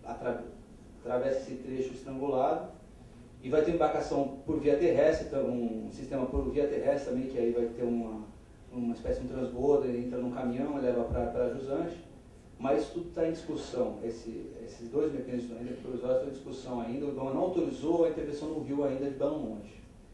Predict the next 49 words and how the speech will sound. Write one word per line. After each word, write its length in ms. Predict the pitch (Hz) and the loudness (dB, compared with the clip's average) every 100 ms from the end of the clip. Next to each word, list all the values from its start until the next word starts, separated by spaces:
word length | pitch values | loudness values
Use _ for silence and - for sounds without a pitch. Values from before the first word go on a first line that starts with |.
| - - | -20 -4
É, 260 | - 147 156 | 2 2 6
esse 240 | 175 - | 4 4
disposi-, 580 | - - - 139 - 139 | -2 -6 -2 -2 0 0
essa, 640 | 143 151 139 117 113 113 - - - - - | 0 2 2 2 -2 -6 -12 -18 -18 -16 -12
essa 160 | 113 | -8
questão 200 | 139 143 | -4 0
da 60 | 143 | 4
embarcação 500 | 139 135 131 151 151 | 4 4 0 -2 -2
é 40 | |
que 100 | - | -2
tá, 440 | - 139 131 120 110 - - - - | 0 2 2 0 -4 -12 -16 -16 -2
tá 100 | 123 | 0
ainda 200 | 131 - | 0 -2
segurando 460 | - 139 131 135 | -6 -2 0 2
a 60 | 135 | 0
gente 160 | 135 | -2
de 60 | 139 | -2
autorizar 380 | 135 143 123 127 | -2 -2 -2 -2
essa 140 | 127 | -2
insta-, 320 | - - 127 - | -6 -6 -4 -4
essa 140 | - | -6
implantação 500 | 127 127 123 - 131 | -6 -2 -2 -2 -6
do, 240 | 262 - - - - - - - - 247 | -4 -6 -8 -16 -20 -20 -20 -18 -12 -10
nesse 140 | - | -6
trecho, 200 | - - | -4 -4
porque 120 | - | -2
aí 160 | - 143 | 2 2
a 20 | |
gente 140 | 165 151 | 2 0
leva 180 | 143 143 | 0 0
em 40 | |
conta 320 | 143 147 147 - - - - | -4 -4 -6 -10 -18 -20 -10
os 60 | 135 | -4
aspectos 440 | 127 139 131 131 | 0 2 2 2
mais 540 | 135 143 143 131 - - - - 123 | -4 -2 -2 -4 -8 -18 -20 -14 -10
da 80 | |
comunidade 360 | 123 131 123 107 | -10 -2 0 0
indígena, 640 | 104 123 147 143 120 113 107 | -2 -8 -6 -6 -6 -8 -12
né, 320 | 120 127 123 | -12 -10 -10
a 60 | - | -10
percepção 440 | 117 117 - 127 | -12 -12 -10 -6
deles 180 | 123 120 | -2 -2
sobre 180 | 131 123 | -2 -2
o 40 | 127 | -2
mecanismo, 560 | 156 147 151 143 - | -2 -2 0 0 0
como 240 | 120 131 131 | -4 -6 -8
que 100 | 131 | -6
eles 160 | 123 | -6
vão 280 | 120 117 120 | -2 -2 -4